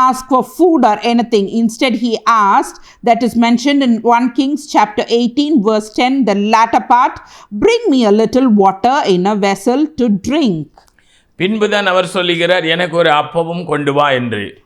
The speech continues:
Speaker 1: After that, he is telling, "Bring me some bread."
Speaker 2: அவர் முதலிலே சொல்லுகிறது, "எனக்கு குடிப்பதற்கு தண்ணீர் கொண்டு வா."
Speaker 1: First, he is telling, "Bring me a little water in a vessel."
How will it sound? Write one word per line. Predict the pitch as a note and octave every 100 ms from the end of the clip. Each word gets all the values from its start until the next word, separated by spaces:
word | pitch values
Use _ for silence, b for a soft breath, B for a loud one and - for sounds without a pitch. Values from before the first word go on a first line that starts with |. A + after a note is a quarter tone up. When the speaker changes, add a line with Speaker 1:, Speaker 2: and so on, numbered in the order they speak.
| -
Speaker 1:
After | F#3+ B3+ - F4 D4
that, | D4 B3 -
he | C4+ B3+
is | B3+ - A#3+
telling, | A3 B3+ E4 G3
"Bring | G#3 G#3+
me | A#3 C#4 -
some | G3 F#3+ F3+
bread." | G#3 E3+ F3 - b b
Speaker 2:
அவர் | - D#3+ E3+
முதலிலே | F#3 A3 G#3+ G#3+ G#3+
சொல்லுகிறது, | G#3 G3+ G3+ F#3+ F3+ F#3
"எனக்கு | F3+ F#3+ G3+ F#3+ F3+
குடிப்பதற்கு | F#3+ G#3+ F#3 F#3+ F#3 F#3 F3
தண்ணீர் | F3 G3 G3+ F#3+
கொண்டு | F3 E3 D#3+
வா." | D3 C3 E2+ - _ -
Speaker 1:
First, | C#4+ D#4+ E4 -
he | B3+
is | A3+ -
telling, | A3+ A3+ D#4 F#4+ G3
"Bring | A3+ C4 C4
me | F4+ G#3
a |
little | G3 A3 A#3+ B3 G3
water | F#3 E3+ A#3+
in | G#3
a | A3+
vessel." | A3+ A3 G3+ D#3+ C#3+